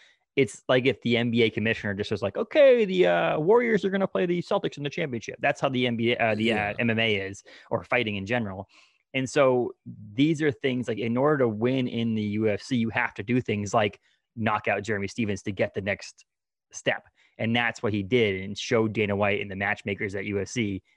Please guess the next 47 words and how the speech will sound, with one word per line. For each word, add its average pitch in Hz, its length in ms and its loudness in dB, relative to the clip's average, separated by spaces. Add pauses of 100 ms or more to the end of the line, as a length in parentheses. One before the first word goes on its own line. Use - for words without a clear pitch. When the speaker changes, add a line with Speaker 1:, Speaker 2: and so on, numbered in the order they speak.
(120)
Speaker 1:
"Hey, 117 180 0
I 107 140 0
can 92 380 -8
be 101 220 -2
this 95 220 -10
person. 101 340 -8
I 98 100 0
can 98 120 -8
fight, 101 340 -6 (640)
even 127 300 4
though 104 120 2
I 98 80 0
took - 200 -6
three 98 160 -4
years 92 200 0
off," 87 280 0
which, 104 180 0
again, 104 380 0 (420)
probably 139 240 4
doesn't 104 200 0
matter 107 280 0
in 95 80 -4
the 92 80 -4
U 95 160 0
F 90 60 -6
C's 98 200 -2
eyes, 90 280 -2
as 95 100 -6
long 110 160 0
as 98 100 -2
you 95 120 -2
win 98 360 0
and 95 140 -8
you 95 100 -4
are 90 200 -8 (260)
very, 107 320 0
Speaker 2:
Yeah. 147 80 0
Speaker 1:
very 95 120 0
good 170 200 -6
looking 113 260 -4
at 98 140 -12
winning, 90 340 -10 (280)
you're 113 120 0
gonna 104 140 0
get - 160 -12
fights. - 400 -4 (400)
Um, 98 600 -2